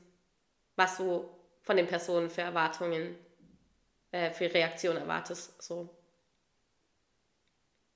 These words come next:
Und wenn du dieses Umfeld noch nicht hast, das dich fördert, dann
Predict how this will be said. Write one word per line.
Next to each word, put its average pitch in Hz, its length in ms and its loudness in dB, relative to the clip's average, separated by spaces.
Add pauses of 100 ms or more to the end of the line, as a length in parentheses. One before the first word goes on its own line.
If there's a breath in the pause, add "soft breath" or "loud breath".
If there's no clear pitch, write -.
(800)
Und 170 340 0
wenn 180 200 4
du 175 240 0
dieses 180 280 -6
Umfeld - 280 -6
noch 165 120 -8
nicht 170 160 -14
hast, 196 240 -2
das 175 120 -6
dich - 180 -12
fördert, 208 480 -2 (640 soft breath)
dann 175 540 0